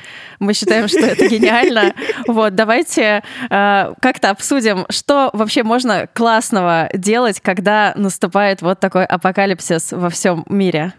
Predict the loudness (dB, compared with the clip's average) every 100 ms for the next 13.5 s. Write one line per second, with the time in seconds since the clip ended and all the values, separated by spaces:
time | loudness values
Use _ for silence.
0 | _ -4 -2 0 0 2 0 0 0 -2
1 | 0 -2 0 -4 -4 -2 0 0 -2 0
2 | 0 0 0 0 -2 -4 -4 -2 -4 -4
3 | -2 0 0 0 -4 -4 -2 0 0 -2
4 | -4 -2 -2 -2 -6 -2 -2 -2 0 0
5 | 0 -2 -6 -2 0 0 2 0 2 -2
6 | 0 0 0 -2 0 2 2 2 0 -4
7 | -8 -16 -20 _ _ _ -6 -4 0 0
8 | 0 -2 -2 0 0 -2 -2 -2 -2 0
9 | 0 2 0 0 -2 -2 0 0 0 0
10 | 0 -2 -4 0 2 2 0 -2 -2 -2
11 | 0 0 0 0 0 -4 -2 0 2 0
12 | -6 -18 -2 0 0 0 0 2 0 -4
13 | -10 -4 -2 -2